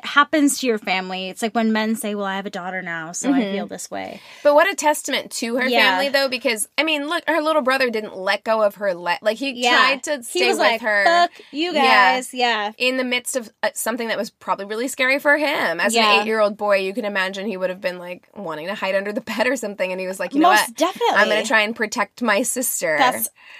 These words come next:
Speaker 1: amazing.
Speaker 2: You know? So, yeah,
Speaker 1: Do we know,
Speaker 2: Franca,
Speaker 1: do we
Speaker 2: Franca
Speaker 1: know what
Speaker 2: Viola.
Speaker 1: happened to her brother?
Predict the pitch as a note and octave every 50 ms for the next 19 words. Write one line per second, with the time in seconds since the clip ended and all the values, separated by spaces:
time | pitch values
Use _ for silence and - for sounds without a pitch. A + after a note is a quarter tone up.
0 | - - - E4+ D#4+ C#4+ B3+ A3+ G3+ F3 E3 E3 D#3+ A#3+ B3+ B3 A#3+ A3+ G#3+ G3+
1 | G3 G3+ G#3+ A3+ A3+ - - - _ _ - - - C4 A#3+ A3+ A3 A3 A3 A3
2 | A#3+ A#3 - _ _ _ _ _ _ _ _ _ _ F4 G#4+ A#4 F4 - - -
3 | - A3 A#3 C#4 C#4+ C#4 A3+ G3+ G#3 - A3+ B3+ C4 C#4 C4 C4 C4 C4 B3 A#3
4 | A#3+ B3+ B3 C4 C4+ C4+ - - C4+ C4 A#3 A3+ G#3+ G3+ F#3 G3 A#3+ C#4+